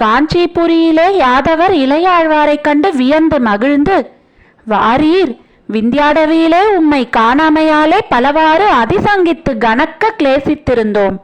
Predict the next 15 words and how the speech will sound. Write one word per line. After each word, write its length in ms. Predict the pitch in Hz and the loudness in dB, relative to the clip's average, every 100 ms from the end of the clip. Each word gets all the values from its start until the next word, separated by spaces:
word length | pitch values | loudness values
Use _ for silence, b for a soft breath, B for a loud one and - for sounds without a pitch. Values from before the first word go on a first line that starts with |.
| b b b b b | b b b b b
எப்படியோ 640 | 226 220 220 320 330 349 453 | -4 -4 -2 -2 0 2 0
சுகமாக 640 | 339 277 302 330 320 427 | 0 0 0 2 0 0
வந்து 340 | 359 254 302 311 | 0 0 0 0
சேர்ந்தீரே, 840 | 262 240 294 381 370 294 233 202 b b b b b | 0 0 0 0 0 0 0 -4 b b b b b
இவ்வளவு 560 | 240 240 247 339 320 269 | -4 -4 -2 0 0 -2
காண 400 | 254 233 359 427 | 0 0 0 0
பெற்றோமே" 680 | 330 311 277 254 226 208 208 b b - | -2 -4 -4 -2 -2 -4 -6 b b -4
என்று 380 | 247 247 233 | -2 -2 -2
குரல் 340 | 233 285 381 440 | -2 -2 0 0
தழுத்து 520 | 269 247 302 339 - | 0 -2 -2 -4 -4
கூற, 560 | 311 302 339 403 220 - _ _ _ _ _ | -2 0 0 0 -2 -8 _ _ _ _ _
இவரும் 640 | 202 208 226 294 311 415 349 | -6 -4 -2 -2 -2 -4 -2
வந்து 400 | 240 240 330 453 | -2 -2 -2 -2
சேர்ந்த 400 | 381 311 262 233 | 0 0 0 -2
வரலாற்றை, 920 | 214 220 320 392 302 262 - 381 247 | 0 0 0 0 0 -2 -2 -2 -2